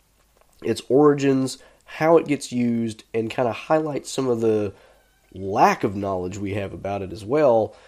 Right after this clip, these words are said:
and also touch on some really cool stuff about it that only comes up in the Unfinished Tales. So let's get started.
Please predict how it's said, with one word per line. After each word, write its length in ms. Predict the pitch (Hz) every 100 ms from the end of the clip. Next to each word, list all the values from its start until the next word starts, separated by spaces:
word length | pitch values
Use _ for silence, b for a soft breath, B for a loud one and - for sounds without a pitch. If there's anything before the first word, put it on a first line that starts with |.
| B
and 100 | -
also 260 | 160 220 180
touch 220 | - 160
on 160 | 151 139
some 220 | - 120
really 240 | 127 113
cool 240 | 107 - 185
stuff 240 | - 131
about 240 | 107 110 107
it 80 |
that 100 | -
only 220 | 107 107 104
comes 260 | 107 104
up 260 | 104 104 -
in 120 | 104
the 120 | 101
Unfinished 540 | 104 98 110 95 - -
Tales. 600 | - 113 78 - - - b b b
So 380 | - - 110 104
let's 300 | - 175 -
get 340 | - 143 - -
started. 520 | - 101 92 53 -